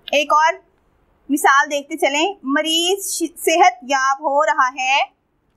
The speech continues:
इसका मुअन्नस जुमला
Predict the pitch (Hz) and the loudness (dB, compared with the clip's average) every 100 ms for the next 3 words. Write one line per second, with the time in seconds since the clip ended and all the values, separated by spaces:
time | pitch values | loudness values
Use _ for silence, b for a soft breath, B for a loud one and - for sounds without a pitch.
0 | _ _ _ _ _ _ _ _ _ _ | _ _ _ _ _ _ _ _ _ _
1 | _ _ _ 311 - 339 330 330 349 302 | _ _ _ -6 -2 -2 -2 -2 0 0
2 | 330 320 330 403 - | 0 2 2 2 -2